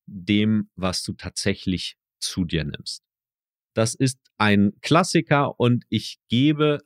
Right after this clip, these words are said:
offen zu, in die Falle bin ich selbst auch schon getappt. Das ist also überhaupt nichts Unnormales. Es ist normal, dass Menschen ihre Kalorienzufuhr unterschätzen in der Regel.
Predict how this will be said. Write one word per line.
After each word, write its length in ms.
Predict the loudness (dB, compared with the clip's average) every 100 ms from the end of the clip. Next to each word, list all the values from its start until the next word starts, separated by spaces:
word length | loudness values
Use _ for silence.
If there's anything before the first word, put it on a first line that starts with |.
| _
offen 380 | 0 2 0 -2
zu, 360 | 0 0 0
in 220 | 0 -2
die 140 | 0 -2
Falle 360 | -2 -2 -2
bin 220 | -2 -2 -2
ich 160 | -2
selbst 460 | -4 -2 -4 -6 -4
auch 220 | 0 0
schon 240 | 0 -2
getappt. 540 | -2 -4 -4 -6 _ -20 _ _ _ -6
Das 180 | -4 -2
ist 160 | -6
also 280 | -4 -2 -2
überhaupt 600 | -2 -4 -4 -4 -8 -2
nichts 460 | -2 -2 -6 -10 -10 _ _
Unnormales. 880 | 4 4 4 2 2 2 2 2 0
Es 120 | -4 -4
ist 160 | -2
normal, 640 | 0 2 2 4 4 4
dass 280 | 2 -2 -2
Menschen 480 | 0 0 0 -2 -4
ihre 280 | -2 -4 -4
Kalorienzufuhr 1400 | -4 -4 0 0 2 0 -2 -6 -8 -4 0 2 0 -4 -18 -20 _ _ _ _
unterschätzen 1200 | 4 4 4 0 0 -2 -2 -2 -2 -2 0 0
in 200 | 2 0
der 180 | 2 0
Regel. 480 | 0 -2 -2 -6